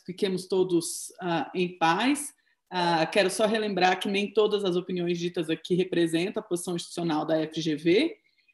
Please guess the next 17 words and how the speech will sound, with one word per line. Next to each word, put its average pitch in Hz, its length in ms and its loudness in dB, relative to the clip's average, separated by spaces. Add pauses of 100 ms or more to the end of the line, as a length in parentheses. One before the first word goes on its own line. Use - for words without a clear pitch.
(380)
E, 208 640 -4
e 240 120 2
agradecer 320 520 2
mais 226 260 0
uma 233 200 -2
vez 226 580 2
e 262 180 4
convidá-los 277 640 4
a 285 60 4
estarem 233 420 2
sempre 220 300 -4
conosco 220 760 -4
aqui 196 320 -4
no 190 180 -2
nosso, 175 680 0
nosso, 160 920 -6 (260)
ah, 156 460 -4